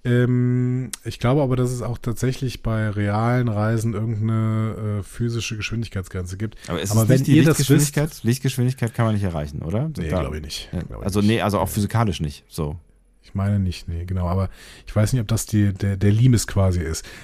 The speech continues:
Speaker 1: Ähm, vielleicht schreibt ihr das doch mal auch in die Kommentare, äh, die ihr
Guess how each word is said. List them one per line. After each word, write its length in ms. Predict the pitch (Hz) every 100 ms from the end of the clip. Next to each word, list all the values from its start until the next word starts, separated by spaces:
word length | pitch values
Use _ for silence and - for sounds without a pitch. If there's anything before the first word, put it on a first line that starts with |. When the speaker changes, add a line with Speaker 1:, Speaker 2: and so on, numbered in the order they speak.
| -
Speaker 1:
Ähm, 420 | 123 117 117 117
vielleicht 300 | - 123 127
schreibt 220 | - 143
ihr 80 | 156
das 80 | 143
doch 140 | 143
mal 340 | 120 131 131 131
auch 200 | 123 -
in 40 |
die 60 | 135
Kommentare, 640 | - 120 107 120 127 135 120
äh, 280 | 123 113 104
die 300 | 101 110 123
ihr 320 | 123 117 113